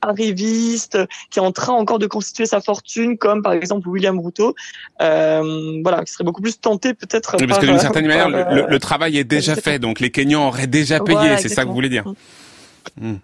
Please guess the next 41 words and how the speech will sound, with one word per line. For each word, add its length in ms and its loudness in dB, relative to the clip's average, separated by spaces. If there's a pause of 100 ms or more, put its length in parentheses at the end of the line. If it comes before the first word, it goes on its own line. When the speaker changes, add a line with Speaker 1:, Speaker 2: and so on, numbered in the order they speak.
(140)
Speaker 1:
Tout 120 -14
à 100 0
fait, 180 -2
oui, 120 0
c'est, 120 -4
c'est 140 -2
le 40 -2
discours 220 -2
que 80 -2
tiennent 220 -2
certains 480 -2
Kenyans. 420 0
Je 40 -2
dirais 120 2
que 60 -10
c'est 80 -2
pas 100 2
non 140 0
plus 100 -8
le 60 -8
discours, 340 -2
euh, 140 4
le 60 0
plus 120 -10
généralisé, 460 0
mais 160 0 (260)
là, 100 2
il 60 2
y 40 4
a 60 2
une, 180 -4
il 180 0
y 60 2
a 40 2
l'idée 160 -4
selon 200 0
laquelle, 260 -2
bon, 100 0
il 80 0
est 40 2
déjà 200 0